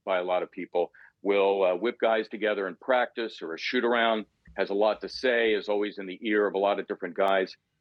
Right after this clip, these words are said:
And I think that he is having an overwhelmingly positive effect. Now, look at this long term, okay? The Sixers, first of all, they gave up two first round picks, however you value a Sixers first round pick these days, and they gave up Seth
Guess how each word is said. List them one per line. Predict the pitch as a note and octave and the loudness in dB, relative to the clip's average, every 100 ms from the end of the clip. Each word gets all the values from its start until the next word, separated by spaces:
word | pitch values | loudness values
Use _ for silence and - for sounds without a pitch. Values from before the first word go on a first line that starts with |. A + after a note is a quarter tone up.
| _ - | _ -2
And | G2+ | 2
I | G2 F#2+ | 2 0
think | - A#2+ G#2 - | -2 -2 -2 0
that | G2+ G2 - | 2 2 -2
he | A#2 G#2+ | -6 -2
is | G#2 F#2+ - | -2 -4 -8
having | G2 G#2 F#2+ F#2+ - _ | -4 -2 -2 -6 -12 _
an | G#2 G#2+ - | -12 -6 0
overwhelmingly | D#3 C#3 B2+ A2 B2 B2+ A#2+ F#2+ E2+ - | 2 2 2 2 0 0 -2 -4 -6 -4
positive | F#2+ F2+ E2 D2+ D2 | 0 0 0 -6 -10
effect. | D2 E2+ C#2 - _ _ | -6 -2 -4 -6 _ _
Now, | - A2+ D#2 - _ | -2 0 0 -6 _
look | A2+ C#3 D3 | -2 0 0
at | C3+ | 0
this | B2 | -2
long | B2 B2 A#2+ | 0 2 0
term, | - B2+ G#2 | 0 0 0
okay? | D#2+ - G2 G2 | -2 -2 0 0
The | - | -4
Sixers, | E3 D#3+ C3 | -8 -6 -6
first | - F#3 G#3 | 0 0 0
of | G#2+ | 2
all, | F#2+ F#2+ _ _ _ - | 2 0 _ _ _ -2
they | A#2 | 0
gave | D3+ G#3+ | 2 2
up | G#3+ | 0
two | - G3 | -4 -4
first | F3 E3 E3 | 0 -2 0
round | C#3+ B2+ - | 0 0 0
picks, | D3 - - - - | -2 -2 -8 -14 -10
however | - G#2 A2+ G#2+ | 0 2 2 0
you | G#2 | -2
value | F#2 G2+ F#2+ F#2+ | 0 2 2 0
a | |
Sixers | - G2+ - F2+ - | -4 -8 -6 -8 -2
first | G2 - | -2 0
round | F2+ F2+ | -2 -2
pick | - G2 | -4 -4
these | G2 E2+ | -4 -6
days, | - E2+ E2 F2 | 0 2 2 -2
and | F2+ | -4
they | E2+ | -2
gave | F#2 F2+ | 0 0
up | F2 | 0
Seth | - G2 | 0 -2